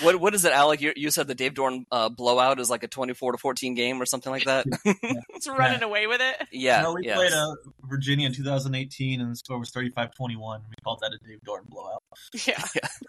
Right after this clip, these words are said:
Speaker 1: So,
Speaker 3: Whoa,
Speaker 1: yes.
Speaker 3: whoa, Dave, don't run up the score. It's
Speaker 1: Yeah, it's
Speaker 3: rude.
Speaker 1: a, yeah,
Speaker 3: <laughs>
Speaker 1: D-, Dave is allergic to any number that starts with a three or greater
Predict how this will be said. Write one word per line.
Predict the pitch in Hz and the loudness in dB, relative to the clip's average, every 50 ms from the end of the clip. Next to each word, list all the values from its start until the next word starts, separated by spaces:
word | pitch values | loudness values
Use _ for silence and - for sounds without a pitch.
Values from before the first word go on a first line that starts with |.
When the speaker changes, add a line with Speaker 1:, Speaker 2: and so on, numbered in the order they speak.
| - - - - - | -20 -20 -20 -16 -10
Speaker 1:
So, | - - - 117 | -4 -2 0 2
Speaker 3:
Whoa, | 120 117 | 4 4
Speaker 1:
yes. | - 214 - | 4 4 2
Speaker 3:
whoa, | 269 277 233 | 2 0 -2
Dave, | 202 - 240 254 269 226 196 | 0 0 0 0 0 -2 -4
don't | - 226 247 240 | -6 -8 -8 -6
run | 247 269 285 | -6 -6 -8
up | 285 - | -8 -8
the | 202 | -10
score. | - - - 233 269 294 240 185 | -12 -10 -6 -2 -2 0 0 0
It's | 175 127 | 0 2
Speaker 1:
Yeah, | 135 131 107 | 2 4 4
it's | - 262 262 | 4 4 4
Speaker 3:
rude. | - - - - | 4 2 0 0
Speaker 1:
a, | - | 0
yeah, | - - 214 - | 2 2 0 0
Speaker 3:
<laughs> | - 127 | -2 -2
Speaker 1:
D-, | - 151 - - 143 | -4 -6 -6 -6 -4
Dave | 123 147 143 151 175 170 170 | -2 2 4 4 4 4 2
is | 165 - | 0 0
allergic | - 131 139 117 123 127 139 135 131 113 110 - | 0 -2 0 0 0 0 2 0 -2 -2 -2 -2
to | - 139 123 120 113 - - | -4 -2 -2 -2 -2 -2 -2
any | 120 135 147 | -2 -2 -2
number | 143 131 123 127 135 123 127 120 | -2 0 -2 -2 0 0 -2 0
that | 110 107 104 | 0 -2 -2
starts | - - - 120 117 - - | -2 -2 -2 -2 -2 -2 -4
with | 117 107 | -4 -6
a | 104 | -10
three | - - 123 120 123 123 | -8 -6 -4 -2 0 0
or | 107 104 | 0 0
greater | 104 110 101 101 92 92 - 113 131 | 0 0 0 0 0 -2 -6 -8 -12